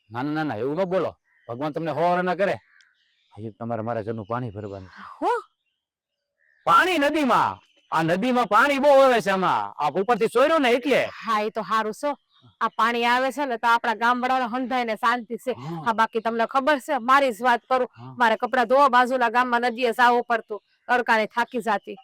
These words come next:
Speaker 2: પણ આપણા નદીમાં છે ને ઘોરાપૂર પાણી આવી ગયું છે ને તે કેવી શાંતિ છે. મારે ક્યાંય આખી કપડાં ધોવા નથી જાવા પડતા.
Speaker 1: મારે હીર તો ટાંકો છે પાણીનો. આમ છે ને નળ મુકાયો છે મારા બાપાએ. મેં ચાલુ કર્યો તરત ચોકડીમાં પાણી આવે. કપડાં ધોવા બહાર જાવું જ ન પડે મારે ઘેરે.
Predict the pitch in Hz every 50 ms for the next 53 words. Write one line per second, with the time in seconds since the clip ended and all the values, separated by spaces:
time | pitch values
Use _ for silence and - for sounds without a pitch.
0 | _ _ _ _ _ 247 262 233 233 226 240 226 214 214 220 214 254 233 233 226
1 | 226 - 277 254 233 247 247 - _ _ _ _ _ - 240 262 269 269 254 233
2 | 196 254 247 - - 254 262 262 254 254 262 269 277 277 226 277 285 - - 254
3 | 220 220 220 - - 262 - - 294 294 285 269 254 - 254 240 247 254 247 -
4 | 233 226 - - 226 214 - _ _ _ _ _ 220 180 233 233 214 - 269 262
5 | 262 254 247 247 226 233 247 - 240 226 254 240 220 196 233 240 233 254 285 240
6 | 214 262 240 226 220 202 - 214 208 202 - 214 202 - - - - - 127 147
7 | 185 202 240 233 202 254 254 254 240 208 247 277 302 269 285 277 220 254 254 214
8 | 220 226 226 220 208 175 143 120 107 - _ - 165 196 196 160 - 233 233 220
9 | 180 196 254 254 226 214 240 233 247 240 233 220 202 214 190 196 190 175 170 190
10 | 196 - 180 160 147 151 190 220 208 214 220 233 226 214 220 233 226 226 220 -
11 | 226 226 220 - 220 226 214 208 202 190 175 - - 196 208 202 190 165 156 175
12 | 220 190 - 208 196 220 220 214 214 196 165 190 220 254 247 196 170 196 185 -
13 | - 139 117 98 - _ _ _ _ _ _ - 143 160 151 123 117 123 104